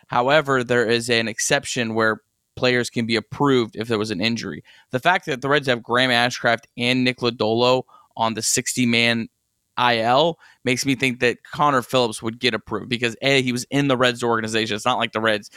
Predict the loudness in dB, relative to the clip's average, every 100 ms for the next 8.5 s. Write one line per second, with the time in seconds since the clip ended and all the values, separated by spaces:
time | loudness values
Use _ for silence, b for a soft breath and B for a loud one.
0 | B B 0 0 0 -4 0 0 0 -4
1 | _ _ B B B _ _ -4 2 4
2 | 4 4 4 4 4 4 4 4 0 0
3 | 2 2 2 4 4 4 2 0 -2 -6
4 | b b -2 -2 0 -2 -2 0 2 2
5 | 0 0 0 2 2 0 -2 -2 -2 -2
6 | -4 -10 b -6 -4 -2 0 0 0 -4
7 | -4 -8 -8 -8 -2 0 0 -4 -2 -2
8 | -2 -2 -2 -2 -8